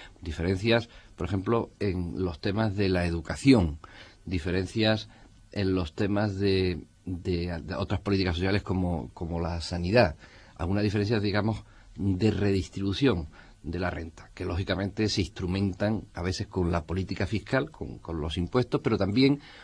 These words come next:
con un aspecto importante que quizás tengamos ocasión de comentarlo, es cómo se gasta el dinero que ha recaudado el Estado, en qué sectores se lo gasta, mm,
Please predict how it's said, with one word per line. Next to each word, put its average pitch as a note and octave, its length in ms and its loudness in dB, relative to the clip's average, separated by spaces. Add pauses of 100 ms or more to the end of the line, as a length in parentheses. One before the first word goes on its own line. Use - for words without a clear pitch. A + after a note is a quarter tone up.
(180)
con A2 160 4
un C#3+ 100 8
aspecto C#3 580 6
importante B2+ 680 2
que G2+ 240 2
quizás A#2 640 0
tengamos G#2+ 380 4
ocasión G#2+ 300 0
de G#2+ 40 4
comentarlo, A2 460 4
es A#2 180 2
cómo C3+ 300 4
se - 180 2
gasta A#2 340 2
el G2 120 2
dinero G#2 400 2
que G2+ 100 -2
ha - 20 2
recaudado F#2+ 600 2 (460)
el G#2+ 180 4
Estado, B2+ 580 4
en G2 200 -2
qué A2+ 140 2
sectores A2+ 640 2
se A#2 100 0
lo A#2 100 2
gasta, B2 460 2 (460)
mm, F#2+ 340 0